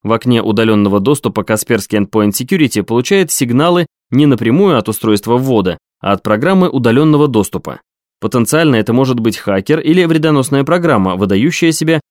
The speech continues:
за средство удалённого управления. Чтобы хакеры и вредоносные программы не могли выключить или ослабить защиту, самозащита Касперский Endpoint Security игнорирует команды пользователя, если они не идут от физических устройств.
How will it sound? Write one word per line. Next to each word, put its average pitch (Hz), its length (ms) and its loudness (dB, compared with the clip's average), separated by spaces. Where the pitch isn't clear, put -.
за 147 160 -2
средство 131 400 -2
удалённого 110 480 2
управления. 107 640 0
Чтобы 131 280 0
хакеры 120 400 0
и 120 120 -2
вредоносные 117 540 0
программы 110 580 0
не 123 160 2
могли 135 380 2
выключить 107 520 -4
или 110 160 0
ослабить 98 420 -2
защиту, 117 460 -2
самозащита 113 640 -2
Касперский 104 540 -4
Endpoint 104 340 -2
Security 160 520 -2
игнорирует 165 680 2
команды 98 380 0
пользователя, 180 680 0
если 175 340 0
они 147 240 4
не 110 200 4
идут 123 320 0
от 135 140 -4
физических 110 640 -2
устройств. 101 520 -6